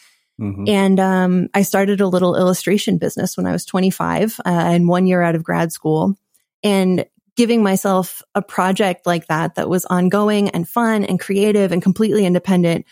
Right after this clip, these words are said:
Speaker 2: really made me feel like I was doing something for myself in a context where I was having a hard time doing that in my, my daily work life.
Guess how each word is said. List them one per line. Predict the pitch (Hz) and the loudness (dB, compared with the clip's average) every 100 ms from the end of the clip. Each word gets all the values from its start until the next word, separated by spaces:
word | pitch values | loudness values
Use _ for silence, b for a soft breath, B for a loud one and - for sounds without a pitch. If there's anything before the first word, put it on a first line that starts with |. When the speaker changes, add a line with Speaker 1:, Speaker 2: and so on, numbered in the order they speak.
| b b _ - | b b _ 0
Speaker 2:
really | 247 311 | 2 4
made | 254 | 2
me | 220 | 2
feel | 214 202 | 2 0
like | 214 | 2
I | 180 | 2
was | 170 | 0
doing | 165 175 | 0 0
something | 185 180 180 185 | 0 0 0 -2
for | 175 | 0
myself | 165 156 - 170 160 | 0 0 0 -2 -2
in | - 175 | -2 -4
a | |
context | 175 170 170 170 - - | -2 -2 0 -4 -6 -6
where | 165 160 - _ | -2 -2 -6 _
I | 202 | -2
was | 185 185 | -2 0
having | 202 185 | 0 0
a | 170 | -2
hard | - 190 180 | -2 -2 -2
time | - 175 170 | 0 0 0
doing | 165 170 165 | 0 0 0
that | 160 160 | 0 -2
in | 160 | -2
my, | 165 160 165 _ | 0 -2 -4 _
my | 190 175 | 0 2
daily | 170 165 165 | 0 0 0
work | 156 156 175 | 0 -2 0
life. | 202 247 262 | -2 -2 -4